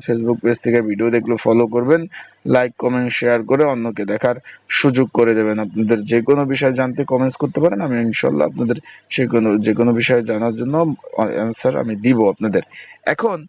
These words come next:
এখানে যে পরীক্ষাটা হবে ভাই, পরীক্ষাটা হবে লিখিত পরীক্ষা। আবারও বলে দিচ্ছি,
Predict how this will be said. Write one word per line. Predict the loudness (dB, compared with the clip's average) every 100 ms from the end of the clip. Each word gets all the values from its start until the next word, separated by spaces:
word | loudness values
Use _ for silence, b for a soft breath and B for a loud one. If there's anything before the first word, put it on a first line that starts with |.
| B B B 0
এখানে | 0 0 0
যে | 2
পরীক্ষাটা | 2 2 0 -2
হবে | 0 0
ভাই, | -2 2
পরীক্ষাটা | 2 4 2 0
হবে | -2 0
লিখিত | 0 0 -2
পরীক্ষা। | -4 -2 0
আবারও | 0 0 -4
বলে | -6 -8
দিচ্ছি, | -8 -4